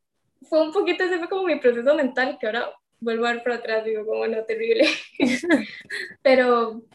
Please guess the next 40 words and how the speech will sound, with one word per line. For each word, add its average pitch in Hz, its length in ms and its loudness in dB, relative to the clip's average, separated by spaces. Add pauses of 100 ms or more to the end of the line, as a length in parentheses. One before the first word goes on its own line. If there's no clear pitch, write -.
(400)
pero 262 160 4
bueno, 247 160 -2
ya 226 80 -4
llevo 233 180 -4
cinco 262 240 -4
años 254 220 -2
acá 226 200 -6
en 233 80 -2
mecatrónica 220 540 -6
y 214 40 -4
la 214 120 -2
verdad 214 200 -4
me 226 100 0
gusta 240 260 0
mucho. 233 440 -2
Eh, 214 300 -6
es 226 120 -2
una 233 180 4
carrera 240 440 4
muy 226 200 6
versátil 262 600 0
y 240 80 0
siento 233 300 0
que 285 200 2 (480)
siendo 247 260 4
yo 262 140 4
una 285 140 2
persona 254 400 -4
que 233 140 -4
le 220 140 -4
gustan 254 320 -4
muchísimas 254 640 0
cosas 277 340 -6
y 233 100 -10
que 233 100 0
le 220 80 -2
cuesta 233 320 0
decidir, 240 440 0 (760)
no 262 180 8
porque, 330 500 2